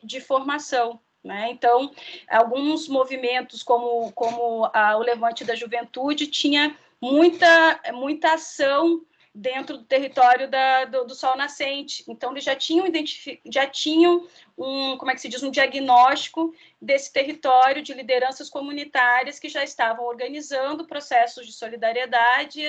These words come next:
e vi-, e aí a gente conseguiu já, como é que se diz, capilarizar, né? Mas nas outras, nas outras regiões, por exemplo, foi o, os agentes comunitários também que foram identificando quem era,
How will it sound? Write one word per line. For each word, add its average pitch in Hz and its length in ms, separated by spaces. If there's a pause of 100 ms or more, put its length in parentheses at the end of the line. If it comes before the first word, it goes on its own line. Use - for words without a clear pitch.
(160)
e 285 120
vi-, 254 280
e 262 140
aí 262 320
a 311 60
gente 320 440 (360)
conseguiu 285 760
já, 269 420 (360)
como 240 160
é 226 40
que 233 60
se - 100
diz, 240 300
capilarizar, 269 960 (160)
né? 220 380 (360)
Mas 233 220
nas 294 180
outras, 269 380
nas 262 260
outras 240 280
regiões, 233 360
por 262 160
exemplo, 277 420
foi 320 280
o, 359 300 (280)
os 262 160
agentes 269 360
comunitários 269 720
também 269 600 (360)
que 302 120
foram 285 600
identificando 320 1200
quem 285 280
era, 285 520